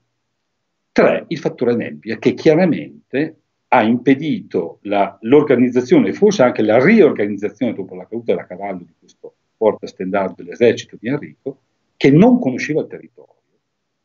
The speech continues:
a differenza di quello di Matilde, che conosceva bene il territorio. Perché, guardate,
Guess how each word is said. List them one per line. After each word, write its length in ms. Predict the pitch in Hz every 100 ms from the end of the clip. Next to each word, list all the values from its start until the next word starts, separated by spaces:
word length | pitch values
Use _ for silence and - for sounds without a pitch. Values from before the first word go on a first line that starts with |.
| _ -
a 80 |
differenza 340 | 127 135 160 143
di 80 | 113
quello 160 | 123
di 80 | 107
Matilde, 460 | 104 98 117 92 -
che 140 | -
conosceva 480 | - 92 - 127 117
bene 240 | 123 113
il 100 | -
territorio. 520 | - - _ 78 - _
Perché, 220 | _ - 101
guardate, 520 | 110 113 127 -